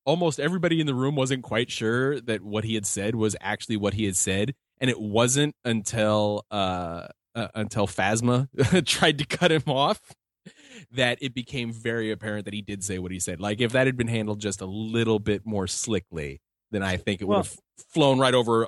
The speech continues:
Speaker 1: a bunch of
Speaker 2: it
Speaker 1: people's heads. And it would have been just enough plausible deniability that we, we could still put question marks over it.
Speaker 2: I
Speaker 1: But as
Speaker 2: thought it
Speaker 1: soon
Speaker 2: was
Speaker 1: as, as soon as she leaned across the, you know, the, the panel, it was like, "We should probably move on now." I was like,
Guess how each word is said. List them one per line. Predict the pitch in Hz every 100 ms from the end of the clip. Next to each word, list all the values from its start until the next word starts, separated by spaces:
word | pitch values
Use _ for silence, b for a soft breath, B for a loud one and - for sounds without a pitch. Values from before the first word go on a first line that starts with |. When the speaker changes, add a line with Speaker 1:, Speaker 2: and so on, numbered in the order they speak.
| -
Speaker 1:
a |
bunch | 113 143 127
of | 127
Speaker 2:
it |
Speaker 1:
people's | 170 170
heads. | - 127 -
And | 135
it |
would | 156
have | 165
been | 151 135
just | 123 156 -
enough | 131 123 - -
plausible | 127 117 110 113
deniability | 110 110 107 101 110 104 92
that | 92 107
we, | 107
we |
could | 104 101
still | - 110
put | 107 101
question | - - -
marks | 95 92 -
over | 101 87
it. | 82 b b b
Speaker 2:
I | 151
Speaker 1:
But | 131
as |
Speaker 2:
thought | 180
it | 175
Speaker 1:
soon | 165
Speaker 2:
was | 127
Speaker 1:
as, | 165 - _ _ _ _
as | 143 151
soon | 226
as | 226
she | - 196
leaned | 147 160 165
across | 147 151 135 131
the, | - 123 113 107 104
you | 110
know, | 107 98 98
the, | 98 107 98 - _ _ _
the | 110
panel, | - 127 110 95 92 _ _
it | -
was | 117
like, | 113 _ _ -
"We | 180
should | - 185
probably | 175 175 135
move | 131 123
on | 120 143 127
now." | 101
I |
was | 104
like, | 107